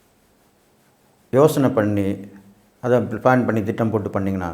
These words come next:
கண்டிப்பா சக்ஸஸ் ஆயிடும். இழந்த பதவி, இழந்த பொறுப்புகள், இழந்த செல்வாக்கு எல்லாமே மீட்டெடுத்துருவீங்க.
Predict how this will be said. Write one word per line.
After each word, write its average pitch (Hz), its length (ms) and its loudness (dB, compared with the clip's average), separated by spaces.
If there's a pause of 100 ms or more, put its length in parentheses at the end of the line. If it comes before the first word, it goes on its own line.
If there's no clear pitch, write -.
கண்டிப்பா 127 340 -2
சக்ஸஸ் 82 280 -10
ஆயிடும். 65 220 -10 (3250)
இழந்த 131 200 6 (100)
பதவி, 104 320 2 (320)
இழந்த 120 240 2 (380)
பொறுப்புகள், 107 460 -2 (560)
இழந்த 131 280 6
செல்வாக்கு 107 480 2 (1040)
எல்லாமே 165 240 4
மீட்டெடுத்துருவீங்க. 82 600 -2